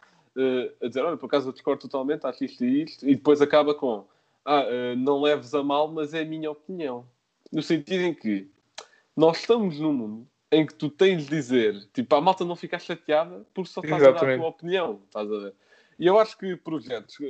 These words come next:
Speaker 1: agora vou dizer só o podcast que tem mais que uma pessoa, por exemplo, porque se calhar, eh, por muito que o, que o cento e vinte também tenha aquele cento e vinte responde e que implica ali alguma discussão,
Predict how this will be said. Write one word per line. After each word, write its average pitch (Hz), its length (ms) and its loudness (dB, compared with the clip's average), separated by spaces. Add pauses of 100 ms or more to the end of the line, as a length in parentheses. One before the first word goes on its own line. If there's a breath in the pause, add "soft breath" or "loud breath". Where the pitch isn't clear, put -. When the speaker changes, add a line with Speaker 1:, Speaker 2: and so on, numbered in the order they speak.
(160)
Speaker 1:
agora 196 220 -4
vou 175 120 -10
dizer 147 220 -6
só 139 240 -10
o 123 40 -12
podcast 131 500 -12
que - 40 -20
tem 123 140 -8
mais 120 200 -10
que - 120 -20
uma 120 120 -12
pessoa, 101 360 -12
por 85 120 -20
exemplo, 92 440 -20
porque 90 200 -20
se - 80 -20
calhar, 104 320 -6
eh, 104 540 -10
por 139 140 0
muito 147 200 4
que - 80 -4
o, 123 320 -2
que - 60 -18
o 113 60 -8
cento 120 160 -6
e 113 60 -4
vinte 113 200 -6
também 107 220 -6
tenha 107 180 -2
aquele 110 160 -4
cento 107 160 -8
e 107 40 -4
vinte 123 180 -6
responde 143 340 4
e 101 60 0
que 107 80 -8
implica 110 320 -2
ali 113 160 4
alguma 113 280 2
discussão, 123 480 -2